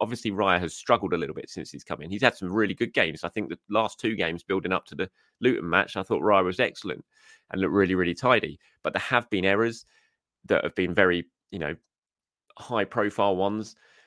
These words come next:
that has sort of added to this debate. And I think it's just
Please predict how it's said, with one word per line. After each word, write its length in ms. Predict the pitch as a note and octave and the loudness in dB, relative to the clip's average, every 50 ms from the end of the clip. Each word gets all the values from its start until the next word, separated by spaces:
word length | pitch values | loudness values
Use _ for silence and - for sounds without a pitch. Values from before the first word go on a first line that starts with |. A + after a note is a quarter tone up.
| _ _ _ - | _ _ _ 2
that 280 | G2+ G2 G2 D2 - - _ _ _ _ _ _ _ _ - | 4 6 6 4 2 -2 _ _ _ _ _ _ _ _ -10
has 180 | - A#2 G#2+ - | -6 -6 -6 -4
sort 160 | - B2+ A2 | 0 2 2
of 80 | G2+ G#2 | 6 6
added 300 | A2 A2 G#2+ G#2 F#2+ - | 6 6 6 2 -2 -4
to 100 | - G#2 | -8 -6
this 180 | F#2+ G2 - | -6 -6 -6
debate. 360 | - - F2+ A2+ A2+ G2+ E2 - | -4 -2 2 4 4 4 2 -2
And 100 | C2+ F2+ | -2 -4
I 40 | F#2 | -4
think 200 | - B2+ A2+ - | -2 -4 -4 -4
it's 200 | A2+ - - - | -6 -8 -8 -6
just 200 | - D#3 C#3+ | -6 -6 -6